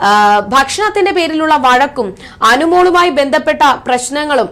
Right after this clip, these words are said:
ഒക്കെയാണ് ഇപ്പോഴും നിരന്തരം ബിഗ് ബോസ് ഹൗസിനുള്ളിൽ നടക്കുന്നത്. ഇവർക്ക് കൊടുക്കേണ്ടത് നല്ല ഫിസിക്കൽ ടാസ്ക് ആണെന്നാണ് ഇപ്പോ ഒരു ബിഗ് ബോസ് പ്രേക്ഷക അഭിപ്രായപ്പെടുന്നത്.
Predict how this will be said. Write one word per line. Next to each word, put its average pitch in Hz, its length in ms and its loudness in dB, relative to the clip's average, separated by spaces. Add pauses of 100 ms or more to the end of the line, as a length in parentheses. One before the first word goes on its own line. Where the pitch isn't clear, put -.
ഒക്കെയാണ് 262 600 -2
ഇപ്പോഴും 247 420 -2
നിരന്തരം 247 560 -4
ബിഗ് 202 160 -8
ബോസ് 233 300 0
ഹൗസിനുള്ളിൽ 220 680 -4
നടക്കുന്നത്. 175 640 -6 (380)
ഇവർക്ക് 240 280 0
കൊടുക്കേണ്ടത് 320 680 0
നല്ല 302 260 2
ഫിസിക്കൽ 403 640 -2
ടാസ്ക് 330 420 -2
ആണെന്നാണ് 294 540 0
ഇപ്പോ 269 200 -2
ഒരു 262 160 2
ബിഗ് 262 260 -8
ബോസ് 277 280 0
പ്രേക്ഷക 254 540 -4
അഭിപ്രായപ്പെടുന്നത്. 233 1200 -2